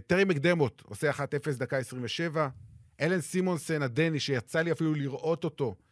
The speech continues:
באליפות אירופה, שמונים וארבע, משחק ראשון, דנמרק נגד צרפת, הוא היה הוותיק בחבורה עם כל הלאודרופים הצעירים האלה, נפצע ולא שיחק יותר, זה המשחק האחרון בנבחרת, אבל אז הוא היה שחקן השנה באירופה.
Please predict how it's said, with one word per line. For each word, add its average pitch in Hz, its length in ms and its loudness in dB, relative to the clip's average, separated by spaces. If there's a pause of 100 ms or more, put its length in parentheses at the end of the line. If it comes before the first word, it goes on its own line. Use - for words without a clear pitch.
(260)
באליפות 127 540 -4
אירופה, 151 500 -2
שמונים 139 420 -10
וארבע, 139 420 -4 (400)
משחק 147 340 -6
ראשון, 135 340 -4
דנמרק 131 280 -6
נגד 127 220 -8
צרפת, 117 360 -6
הוא 123 80 -2
היה 127 200 0
הוותיק 113 500 -8
בחבורה 127 500 -6
עם 123 60 -6
כל 135 180 -4
הלאודרופים 127 680 -4
הצעירים 123 400 -8
האלה, 143 260 -4
נפצע 127 460 -2
ולא 143 280 0 (300)
שיחק 143 360 -8
יותר, 151 220 -4
זה 127 80 -4
המשחק 123 320 -6
האחרון 135 200 -2
בנבחרת, 123 420 -2
אבל 120 200 2
אז 127 140 0
הוא 135 60 2
היה 131 80 0
שחקן 127 300 -6
השנה 123 320 -4
באירופה. 120 460 0